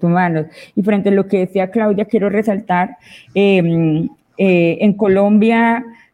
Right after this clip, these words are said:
eh, por ejemplo, eh, acá nos tienen literalmente prohibido hablar de las mujeres. Acá se habla del género,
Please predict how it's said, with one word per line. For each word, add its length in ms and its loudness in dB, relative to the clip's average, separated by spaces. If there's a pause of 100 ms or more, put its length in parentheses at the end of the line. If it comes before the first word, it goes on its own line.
eh, 200 0
por 260 -2
ejemplo, 920 0
eh, 760 0 (200)
acá 320 -2
nos 240 -4
tienen 380 2
literalmente 800 0
prohibido 880 0
hablar 400 -2
de 80 -4
las 180 -2
mujeres. 360 0
Acá 360 -6
se 120 0
habla 280 0
del 160 -2
género, 440 0